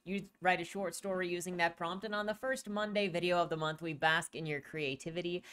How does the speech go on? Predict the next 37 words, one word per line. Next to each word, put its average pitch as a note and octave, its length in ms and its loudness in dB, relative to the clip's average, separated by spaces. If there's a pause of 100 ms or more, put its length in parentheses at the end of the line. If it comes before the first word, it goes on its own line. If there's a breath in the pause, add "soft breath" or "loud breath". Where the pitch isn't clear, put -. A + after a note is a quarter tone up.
(180 loud breath)
The A3 100 -2
second B3 400 0
way A3 160 2
to G#3+ 60 2
be G#3 160 -2
featured G#3 440 -4
is A3 220 2
if G3+ 140 -4
you G#3 120 2
are G#3 140 8
an F#3 140 2
indie G3 340 2
author F3 280 2
and D3+ 200 -4
you D#3+ 80 -8
have E3 100 -2
a E3+ 40 -12
book G3 180 -2
out F#3 240 4
or F3 220 2
a - 100 0
book E3+ 220 -6
that D#3+ 100 4
is D3+ 140 0
coming D#3+ 340 -6
out, D3+ 160 2
if - 100 -12
you E3 80 -6
submit F3+ 360 -2
it A3 100 -2
to - 220 -6
the E3 80 -4
Fresh F3 360 -2
Meat E3 200 -6
feature, G#3 420 0
that E3+ 260 2
first A3+ 360 2